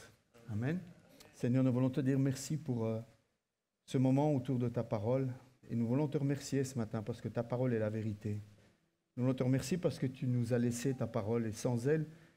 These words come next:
je ne sais pas comment nous, nous pourrions nous tenir sur quelque chose de solide. Je ne sais pas comment notre foi pourrait être, Seigneur, ancrée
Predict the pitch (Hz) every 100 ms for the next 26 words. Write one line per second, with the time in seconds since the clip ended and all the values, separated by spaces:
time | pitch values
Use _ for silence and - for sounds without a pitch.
0 | _ _ - 143 180 175 143 123 123 120
1 | 117 120 - - 123 143 131 143 151 156
2 | 131 - _ _ _ - 131 131 143 160
3 | 160 - - 139 120 131 135 123 117 117
4 | - 127 123 123 120 - - 147 147 160
5 | 147 127 123 139 - - 175 175 170 117
6 | 123 123 120 117 - 117 104 - - -
7 | - 147 131 127 131 156 139 - 127 135
8 | 107